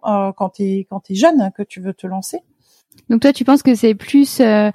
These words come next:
Speaker 2: euh, la peur de l'inconnu et de l'ampleur de la tâche, euh, au départ que, euh, le fait d'être, euh, bien confortable dans le salariat et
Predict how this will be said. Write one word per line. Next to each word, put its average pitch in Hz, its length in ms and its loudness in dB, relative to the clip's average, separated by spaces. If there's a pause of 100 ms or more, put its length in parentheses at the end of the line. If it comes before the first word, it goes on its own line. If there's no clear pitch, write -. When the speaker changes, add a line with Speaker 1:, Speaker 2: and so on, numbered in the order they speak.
(360)
Speaker 2:
euh, 214 240 0
la 214 260 2
peur 247 540 4
de 202 540 4
l'inconnu 233 760 4
et 226 80 2
de 196 80 0
l'ampleur 233 420 2
de 226 100 4
la 214 200 2
tâche, 240 440 0
euh, 202 300 2
au 214 120 2
départ 233 600 0
que, - 160 0
euh, 233 300 4
le 208 140 2
fait 233 300 2
d'être, 208 300 -2
euh, 202 260 2
bien 214 200 2
confortable 220 680 2
dans 196 80 2
le 196 60 2
salariat 208 680 2
et 185 440 0